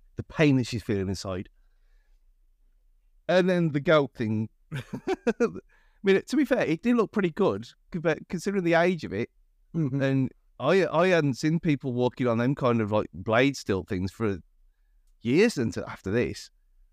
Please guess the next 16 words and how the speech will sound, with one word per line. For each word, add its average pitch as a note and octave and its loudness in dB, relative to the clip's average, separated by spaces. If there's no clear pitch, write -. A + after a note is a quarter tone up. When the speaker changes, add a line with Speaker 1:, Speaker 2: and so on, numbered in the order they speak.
Speaker 1:
Um, B2 0
I C3+ 0
know D#3+ 2
he C3 2
doesn't A#2 -2
really A2+ -2
walk; A2+ -2
he A2 -12
kind A2 -4
of G2 -6
hobbles A2+ -4
around G#2+ 0
a G#2 -2
little G#2+ -4
<laughs> - -
bit C3 -6